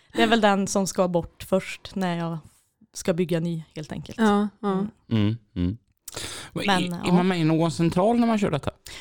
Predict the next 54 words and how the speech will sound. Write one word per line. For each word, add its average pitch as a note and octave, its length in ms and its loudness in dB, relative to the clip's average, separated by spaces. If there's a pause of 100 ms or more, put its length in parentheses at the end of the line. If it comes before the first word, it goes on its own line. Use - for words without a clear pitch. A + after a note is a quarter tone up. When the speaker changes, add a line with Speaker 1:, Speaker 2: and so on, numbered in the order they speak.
Speaker 1:
Ja, B3+ 100 2
men C#4+ 140 4
det D#4 60 8
är G#3 140 8
jag. F3 180 0 (160)
Jag A3 180 2
är A3+ 40 6
Speaker 3:
Mm. A3 100 4
Speaker 1:
ansluten F#3+ 440 -2
till F3+ 280 0
L F#3 260 0
B D#3+ 100 -4
C F3 160 -2
Logistik, F3 600 -6 (120)
Kristinehamn E3+ 440 -6
och D#3+ 60 -10
Karlskoga. F3+ 420 -6 (260)
Speaker 2:
Mhm. G#3+ 380 0 (400)
Speaker 1:
Eh, F#3 480 -4
så - 160 -6
att G#3 100 -6
där A#3+ 180 0
är A#3+ 60 0
jag G#3+ 140 2
medlem G3+ 360 -2
då. A3+ 160 -2 (1000)
Speaker 3:
Nu B2 100 0
ska A#2+ 100 2
vi C3 80 2
se. A#2+ 160 -2 (140)
Är C3+ 80 -2
det C#3 100 4
någon C#3+ 160 4
med A#2+ 100 2
det A#2 80 2
som A#2 140 -4
har A#2+ 60 4
något A2 200 2
rött - 260 -4
och - 60 -2
blått, B2 280 -2 (260)
blå? C#3 360 -2
Speaker 1:
Mm, C4 540 6
eh, - 360 -4
Speaker 3:
Mm, - 160 0
Speaker 1:
ja, A3+ 280 4
Speaker 3:
ja. - 80 2
Speaker 1:
precis. A3 260 4
Loggan G3 320 0
är F3 140 -2
röd F3 280 -4
och, E3+ 240 -6
och E3+ 160 -2
blå. - 260 -6